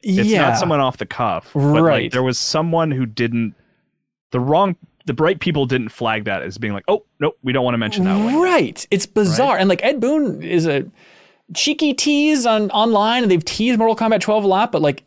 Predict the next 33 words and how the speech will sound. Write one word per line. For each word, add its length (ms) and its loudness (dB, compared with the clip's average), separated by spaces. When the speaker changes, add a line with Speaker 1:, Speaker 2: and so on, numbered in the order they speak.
Speaker 2:
to 100 -2
the 60 0
point 160 2
that 160 0
I 140 2
wasn't 200 2
even 140 2
confident 360 0
that's 140 0
what 80 -2
they 80 0
were 100 0
working 300 -4
on. 240 0
Like, 220 -2
it 100 -4
seemed 420 0
from 200 -2
leaks 240 0
that 100 0
it 40 4
was 140 2
hinting 300 0
that 140 0
direction, 400 -2
but 100 -2
just 120 -4
to 60 -2
have 200 2
it 80 0
out 100 2
there, 100 2
like, 140 0